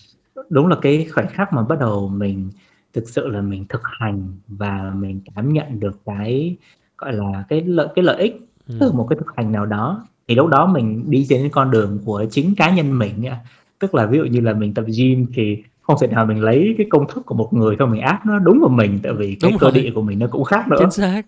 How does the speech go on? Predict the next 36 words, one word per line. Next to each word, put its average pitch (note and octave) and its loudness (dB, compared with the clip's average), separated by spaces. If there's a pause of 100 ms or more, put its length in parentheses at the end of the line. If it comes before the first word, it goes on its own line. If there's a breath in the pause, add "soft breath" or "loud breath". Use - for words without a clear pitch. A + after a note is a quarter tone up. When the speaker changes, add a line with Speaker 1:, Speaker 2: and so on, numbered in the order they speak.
(140)
Speaker 1:
Thì C#3+ 0
em C#3 2
cảm B2 -2
thấy D#3 2
là F#3+ 0
việc C3 -2
thiền A#2+ 0
nó C#3 -2
cũng C3 -6
như C3 -4
vậy, A#2+ -10
tức D#3+ -6
là B2 -4
cơ D#3 -4
địa C#3 -4
của A2+ -14
mỗi A2 -14
người A2 -8 (100)
Speaker 2:
Ừ. B2+ -6 (260)
Speaker 1:
nó, A#3 2
nó A#3 2 (100)
sẽ D3 -2
phản A#2 2
ứng E3+ 2
rất B3 2
là D#3 0
khác G#3 -6
nhau D#3+ 4
với D#3+ 4
việc A#2+ -4
thiền. G#2 0 (440 soft breath)
Có F#3 4
những D#3 2
người A#2+ 4
thiền, G#2 -2 (160)
ừm, A2+ -4